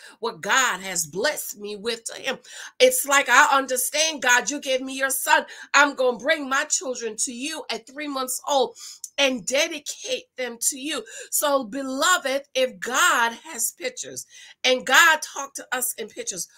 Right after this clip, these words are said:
why, why do you not have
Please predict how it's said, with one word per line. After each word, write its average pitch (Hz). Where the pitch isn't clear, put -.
why, 262
why 226
do 294
you 254
not 302
have 269